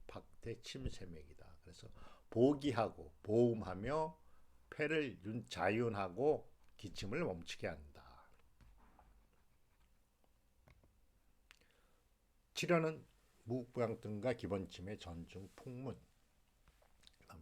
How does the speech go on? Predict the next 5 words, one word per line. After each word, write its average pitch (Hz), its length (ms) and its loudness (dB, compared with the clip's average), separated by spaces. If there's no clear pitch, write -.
청열에는 117 720 0
대추와 95 540 -2
어제, 127 380 -6
거담에는 90 680 -8
지혜와 82 580 -8